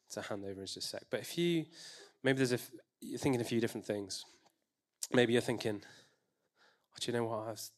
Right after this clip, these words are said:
with my family over Christmas and I just could have said this or I could have said that. And I, like, last time I was with my friends, I did this really stupid thing and I haven't shown up and I haven't shared the love of Jesus."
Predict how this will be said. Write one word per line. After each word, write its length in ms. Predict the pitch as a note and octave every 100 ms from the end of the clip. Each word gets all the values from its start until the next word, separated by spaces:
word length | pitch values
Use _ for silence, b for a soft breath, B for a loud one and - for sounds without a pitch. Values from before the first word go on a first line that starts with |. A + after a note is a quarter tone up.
| _ -
with 280 | B2 A#2
my 120 | B2 A#2+
family 320 | C3+ C3 B2
over 100 | A#2
Christmas 540 | - - C#3+ C3 -
and 180 | A2 G#2 - B B B B
I 40 |
just 180 | - -
could 140 | - B2
have 60 |
said 220 | - G#2
this 440 | A2 D3+ C#3+ - -
or 80 | G#2+
I 40 |
could 120 | -
have 80 | A#2+
said 220 | - A2+
that. 280 | C#3 B2+ C3+
And 120 | A2+
I, 160 | G#2+ G#2+ - B B B B
like, 240 | A2+ -
last 300 | C#3+ C3+ B2+
time 100 | -
I 40 | C3
was 120 | A#2
with 80 | A2+
my 60 |
friends, 500 | G#2+ - B2+ C3 B2
I 40 | A#2+
did 120 | B2
this 160 | A#2 C#3
really 240 | C#3 C3+
stupid 480 | B2 - C#3+ C3+ C3
thing 260 | - A#2+
and 80 | G#2+
I 60 | G2+
haven't 400 | - C#3 C3 -
shown 320 | - B2 A#2
up 180 | G#2+ -
and 80 | G#2+
I 60 |
haven't 360 | G2 - C3+ B2
shared 180 | - A2+
the 80 | A2+
love 160 | G#2+
of 80 | A2
Jesus." 640 | - A2 G#2+ F#2+ - -